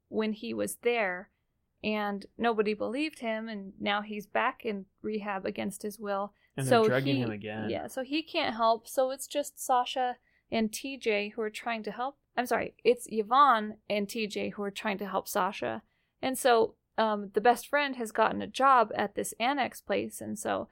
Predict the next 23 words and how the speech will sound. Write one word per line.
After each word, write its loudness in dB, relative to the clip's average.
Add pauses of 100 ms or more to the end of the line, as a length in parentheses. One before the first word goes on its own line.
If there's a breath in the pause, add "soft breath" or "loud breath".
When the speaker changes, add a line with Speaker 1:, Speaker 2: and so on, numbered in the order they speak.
Speaker 1:
she's -4
able 0
to -8
sneak -4 (180)
Sasha, 6
who -8
now -6
looks -10
like -10
Becky, -2 (160)
Speaker 2:
Mm-hmm. -4
Speaker 1:
in, 4
and -2
supposedly 0
there's 0
this -4 (120)
machine -2
that -4
they're -2
supposed -6
to -16
use, -8
and, -4